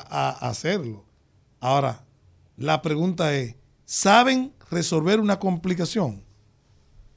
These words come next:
Un, una raíz en el seno maxilar, una fractura de la mandíbula,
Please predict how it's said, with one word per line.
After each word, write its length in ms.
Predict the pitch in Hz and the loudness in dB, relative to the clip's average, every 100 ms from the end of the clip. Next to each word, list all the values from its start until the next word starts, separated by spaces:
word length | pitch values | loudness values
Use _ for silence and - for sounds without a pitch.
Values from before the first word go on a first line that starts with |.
| - - - | -20 -10 0
Un, 380 | 208 240 233 - | 4 4 2 2
una 280 | 202 226 233 | 4 6 6
raíz 440 | 208 185 208 208 | 6 4 4 2
en 100 | 190 | 0
el 120 | 156 | -2
seno 240 | 135 190 190 | -2 0 0
maxilar, 600 | 175 151 151 151 131 - - - - - | 0 -2 0 0 -2 -8 -20 -20 -12 0
una 260 | 208 240 | 4 4
fractura 960 | 226 220 185 139 - 240 262 214 131 - - _ _ _ - | 4 0 -2 -2 -4 2 4 4 0 -6 -20 _ _ _ -4
de 120 | 156 | 0
la 100 | 165 | 2
mandíbula, 640 | 151 147 170 165 123 101 | 0 -2 -2 -2 -4 -10